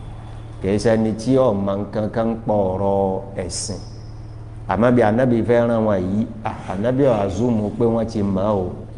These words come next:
Kataba lahu kitaba. Ànábì kọ ìwé, sallallahu alayhi wa sallam, fún Abdullahi bin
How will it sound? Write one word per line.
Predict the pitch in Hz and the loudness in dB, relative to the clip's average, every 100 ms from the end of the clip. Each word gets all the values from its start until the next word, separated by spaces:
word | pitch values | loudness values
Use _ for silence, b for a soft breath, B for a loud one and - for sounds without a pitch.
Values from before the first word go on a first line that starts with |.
| - - | -12 0
Kataba | 120 113 110 95 92 95 | 2 2 2 0 0 0
lahu | 113 104 113 127 247 - - - - | 2 2 4 2 2 -4 -12 -16 -10
kitaba. | 90 - 90 85 - 98 - - - - - - - | -8 -6 -6 -6 -8 -10 -12 -14 -14 -14 -14 -14 -8
Ànábì | 90 117 101 98 - | -2 0 2 0 0
kọ | 101 95 92 90 90 - | 2 2 2 -2 -6 -8
ìwé, | 90 87 95 139 226 - - - - - - | -8 -4 -2 -2 -6 -12 -14 -14 -14 -16 -10
sallallahu | - 98 92 90 92 101 92 92 | -4 -2 -2 -2 0 0 0 -4
alayhi | 92 | -4
wa | 90 | -6
sallam, | - 107 95 90 - | -4 -2 -2 -4 -2
fún | 107 | -2
Abdullahi | 110 104 98 95 101 104 92 | 0 -2 -2 -2 0 0 -2
bin | 92 | -6